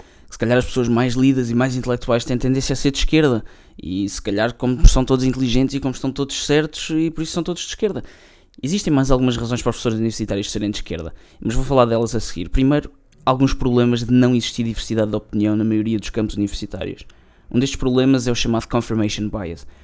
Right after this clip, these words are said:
uma tendência de confirmação, de procurar factos seletivamente apenas para confirmar uma opinião pré-formada e ignorar os factos que a iriam contrariar.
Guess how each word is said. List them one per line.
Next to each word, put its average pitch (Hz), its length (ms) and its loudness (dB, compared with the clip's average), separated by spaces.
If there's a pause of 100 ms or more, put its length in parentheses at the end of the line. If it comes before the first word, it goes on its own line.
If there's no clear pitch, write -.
(160)
uma 120 100 4
tendência 135 420 4
de - 80 -4
confirmação, 117 460 -2
de - 80 -4
procurar - 320 0
factos - 380 0
seletivamente 120 720 -2
apenas 160 440 2
para 151 100 -4
confirmar 139 380 0
uma 135 140 2
opinião 120 500 0
pré-formada 113 920 -2
e 113 120 0
ignorar 127 360 2
os 135 120 -4
factos - 440 -2
que - 140 -4
a - 20 0
iriam 127 220 0
contrariar. 117 520 -4